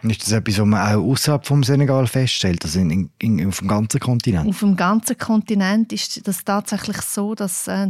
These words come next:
Speaker 2: die Auswirkungen vom Klimawandel sehr stark sind, aber vor allem auch eben die Vulnerability extrem gross ist. Also während wir irgendwie dann halt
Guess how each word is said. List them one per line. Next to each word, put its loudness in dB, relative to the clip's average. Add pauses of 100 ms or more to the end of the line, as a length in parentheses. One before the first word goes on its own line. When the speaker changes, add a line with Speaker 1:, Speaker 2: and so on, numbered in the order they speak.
(100)
Speaker 2:
die -2
Auswirkungen -6
vom 0
Klimawandel 0 (480)
sehr 0
stark -2
sind, 0
aber -2
vor -4
allem 4
auch 0
eben 0
die 0
Vulnerability 0 (380)
extrem 2
gross -2
ist. -4
Also -4
während 0
wir 2
irgendwie -2 (200)
dann -2
halt -8